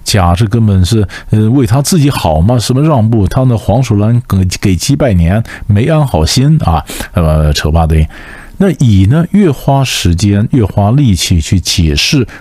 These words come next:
为什么他没有回报，就正足以证明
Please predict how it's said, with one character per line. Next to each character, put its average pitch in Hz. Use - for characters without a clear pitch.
为 208
什 98
么 82
他 -
没 92
有 85
回 85
报， 131
就 123
正 127
足 107
以 110
证 123
明 85